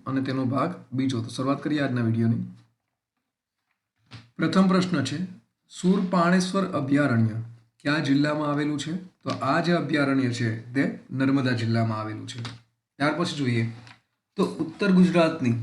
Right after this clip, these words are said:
સૌથી લાંબી નદી કઈ છે? તો ઉત્તર ગુજરાતની સૌથી લાંબી નદી છે તે બનાસ છે. નેક્સ્ટ જોઈએ તો બનીનો ઘાસિયા વિસ્તાર કયા જિલ્લામાં આવેલો છે? તો આ જે ઘાસિયા વિસ્તાર છે બનીનો તે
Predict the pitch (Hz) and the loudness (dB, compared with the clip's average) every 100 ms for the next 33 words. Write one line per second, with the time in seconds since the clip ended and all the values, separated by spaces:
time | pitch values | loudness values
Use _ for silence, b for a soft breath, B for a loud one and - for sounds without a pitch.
0 | - - 165 180 180 208 165 160 160 139 | -6 -4 0 2 2 2 4 4 4 4
1 | 117 113 113 156 175 185 185 - - _ | 4 2 2 0 0 0 -2 -4 -16 _
2 | - - 135 - 185 160 151 135 127 113 | -14 -8 -8 -2 0 0 0 0 -2 -4
3 | 131 160 139 135 175 160 139 135 131 123 | -6 -4 -2 -2 0 0 0 0 -2 -4
4 | 123 147 135 117 113 185 240 - 123 123 | -4 -4 -4 -4 -6 -8 -8 -10 -6 -2
5 | 117 117 117 - 113 - _ _ _ _ | 0 0 -2 -6 -12 -16 _ _ _ _
6 | _ _ 131 151 180 - 135 117 110 147 | _ _ -4 -2 -2 -4 0 0 0 -4
7 | - - - 135 139 165 180 185 156 139 | -6 -10 -10 -2 0 4 4 4 2 0
8 | 139 - 160 147 143 - 120 113 - 139 | 0 -4 -2 -2 -4 -4 -4 -4 -4 -2
9 | 135 131 143 147 143 139 139 143 143 147 | 0 0 -2 -2 -2 -2 -2 -4 -6 -8
10 | 185 - _ - 120 127 139 165 180 B | -10 -14 _ -10 -2 0 0 -2 -6 B
11 | B B 131 139 135 165 160 160 - 160 | B B 0 0 0 0 0 -2 -2 -4
12 | 143 151 131 127 120 113 110 143 185 | -2 -2 -2 0 0 0 -2 -4 -4